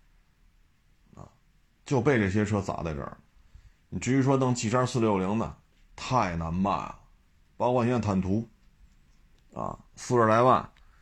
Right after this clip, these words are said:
现在这车卖四十来万就不好卖，啊，因为什么呢？有山海炮，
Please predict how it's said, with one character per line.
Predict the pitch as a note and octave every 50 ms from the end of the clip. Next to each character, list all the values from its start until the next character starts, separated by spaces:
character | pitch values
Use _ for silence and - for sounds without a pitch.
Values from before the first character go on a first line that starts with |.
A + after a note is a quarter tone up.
| - - - - _ -
现 | - - D#3
在 | E3 E3+
这 | D#3 C#3+
车 | D#3
卖 | D#3 D#3 D3+ D3+
四 | D3 - D#3
十 | C3+
来 | B2+ C3+ C#3+
万 | D3 C#3 A#2+
就 | A#2 B2+
不 | A#2+ - - B2 G2
好 | E2+ - - B1
卖， | C2 F#2+ C3 C3+ G2 - - - - - _ _ _ - - - - _ _ _ - - _ _ - -
啊， | - - G1+ -
因 | B2 C3 C3+
为 | C#3+ D3 C#3
什 | B2 A#2 A#2+
么 | C3
呢？ | C3+ B2+ A2
有 | G2+ F#2+
山 | - C3 B2+
海 | A#2+ G2+ F#2
炮， | F#2+ C3 B2 G2+ C#2 -